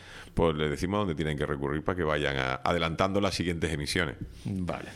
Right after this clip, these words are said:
Speaker 1: Eh, que tendrás algún teléfono, algún sitio donde puedan localizarte, ¿no? Para que les dé la batalla en personal.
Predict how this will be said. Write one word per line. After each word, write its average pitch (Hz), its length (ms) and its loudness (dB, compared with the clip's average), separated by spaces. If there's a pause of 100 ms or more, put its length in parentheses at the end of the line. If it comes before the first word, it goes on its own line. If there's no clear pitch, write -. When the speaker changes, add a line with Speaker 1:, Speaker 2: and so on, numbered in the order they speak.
(220)
Speaker 1:
Eh, 87 140 4
que 87 160 0
tendrás 95 280 4
algún 107 180 4
teléfono, 85 340 2
algún 85 180 4
sitio 82 180 0
donde 87 240 4
puedan 82 200 2 (220)
localizarte, 85 560 0
¿no? 110 120 -2
Para 87 160 0
que 80 60 0
les 78 140 0
dé 87 40 0
la 87 120 2
batalla 87 320 2
en 82 80 -2
personal. 87 440 0